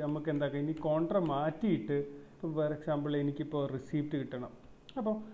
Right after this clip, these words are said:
ആർ ഐ സി കൊടുത്താൽ മതി. അപ്പോൾ എനിക്ക് എന്ത് കിട്ടും? റിസിപ്റ്റിൻ്റെ ഇത് കിട്ടും. അപ്പോൾ ഇനി മാറ്റിയിട്ട്, ഏഹ്, എന്താണ്, ഇപ്പോൾ റിസിപ്റ്റ് മാറ്റിയിട്ട് ഇനി പേയ്മെന്റ് ആക്കണോ? പേയ്മെന്റ് ആക്കാം. അപ്പം ഈ റേഞ്ച് function ഉപയോഗിച്ചിട്ടാണ് നമുക്കൊരു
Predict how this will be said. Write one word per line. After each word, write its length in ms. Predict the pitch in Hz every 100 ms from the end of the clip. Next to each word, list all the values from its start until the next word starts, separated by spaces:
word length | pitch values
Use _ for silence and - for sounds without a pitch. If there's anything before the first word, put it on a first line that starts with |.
| - - 151
ആർ 100 | 139 143
ഐ 40 | 135 -
സി 100 | 160 - -
കൊടുത്താൽ 280 | 214 196 160 127
മതി. 180 | 120 - - -
അപ്പോൾ 120 | 233 190
എനിക്ക് 180 | 170 160
എന്ത് 100 | 143
കിട്ടും? 180 | 127 127 - 156 143
റിസിപ്റ്റിൻ്റെ 560 | 143 - 160 156 156 151
ഇത് 60 | 131
കിട്ടും. 200 | 127 - - - -
അപ്പോൾ 140 | 262 - - - 247
ഇനി 140 | 247 240 202
മാറ്റിയിട്ട്, 460 | 185 - 196 190 202 - - 170
ഏഹ്, 520 | 170 165 165 160 160 156
എന്താണ്, 300 | 156 151 147
ഇപ്പോൾ 140 | 143 160
റിസിപ്റ്റ് 380 | 151 151 165 165 147
മാറ്റിയിട്ട് 440 | 139 131 139 139 - 170
ഇനി 120 | 160 156
പേയ്മെന്റ് 360 | 143 139 139 131
ആക്കണോ? 240 | 123 127 - - - - - -
പേയ്മെന്റ് 320 | 196 180 165 139
ആക്കാം. 200 | 135 139 - - 269
അപ്പം 180 | 247 233 - - - - - - 233
ഈ 40 | 285 233
റേഞ്ച് 300 | 208 220 233 -
function 320 | 254 233 262 208
ഉപയോഗിച്ചിട്ടാണ് 600 | 185 185 190 196 175 170 170
നമുക്കൊരു 360 | 185 196 254